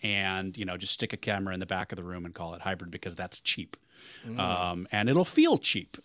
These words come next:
Speaker 1: So if you wanna do it inexpensively, great, but it'll also come off as being cheap. <laughs>
Speaker 2: Um, I got another tip. I, I, there's one I have about, well, I think we should do a things you should avoid doing.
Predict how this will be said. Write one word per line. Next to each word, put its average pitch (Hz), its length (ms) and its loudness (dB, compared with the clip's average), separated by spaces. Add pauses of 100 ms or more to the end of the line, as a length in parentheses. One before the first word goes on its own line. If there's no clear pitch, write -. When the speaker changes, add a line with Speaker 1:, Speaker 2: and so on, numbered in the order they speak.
(100)
Speaker 1:
So 117 480 4 (220)
if 135 240 6
you 151 140 10
wanna 156 320 10
do 190 180 10
it 208 160 10
inexpensively, 170 800 6
great, 117 480 6
but 110 220 2 (400)
it'll 123 200 4
also 123 260 6
come 135 200 4
off 123 220 6
as 110 100 -2
being 107 260 2
cheap. 92 300 -4 (180)
<laughs> 269 120 8 (1300)
Speaker 2:
Um, 107 540 0 (240)
I 143 80 0
got 156 160 4
another 135 280 4
tip. 123 340 2
I, 123 200 6
I, 135 200 8
there's 139 240 4
one 151 180 6
I 196 60 8
have 123 340 6
about, 110 420 4 (380)
well, 120 160 8
I 127 40 6
think 170 120 4
we 180 60 8
should 160 140 4
do 143 140 8
a 101 120 6 (240)
things 156 260 6
you 143 80 4
should 127 180 6
avoid 113 500 10
doing. 90 420 2